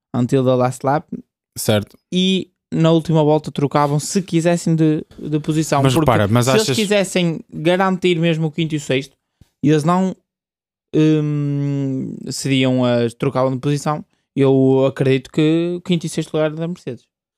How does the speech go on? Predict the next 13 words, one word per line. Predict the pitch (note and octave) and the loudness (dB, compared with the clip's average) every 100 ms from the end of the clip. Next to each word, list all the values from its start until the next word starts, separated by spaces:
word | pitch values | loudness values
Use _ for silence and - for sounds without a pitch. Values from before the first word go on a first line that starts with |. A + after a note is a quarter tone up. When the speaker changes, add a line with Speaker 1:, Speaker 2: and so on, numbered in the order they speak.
| _ _ - | _ _ -6
Speaker 2:
Certo, | - G#2+ - | -2 -2 -2
mas | D3 D#3+ G3+ | 0 0 2
achas, | G#3 - D#3+ - - _ _ - | -2 -2 -4 -6 -12 _ _ -14
é, | G2 C#2 D3 | -10 -6 -6
é | |
assim, | - - _ _ | -6 -10 _ _
como | E3+ | -2
é | G3+ | -2
que | F#3+ | 0
achas | E3+ - D#3 D3 - | -4 -2 -4 -6 -10
que | _ - | _ -10
se | - | -8
sente | - C#3 C3 A#2+ B2 | -2 0 0 -2 -6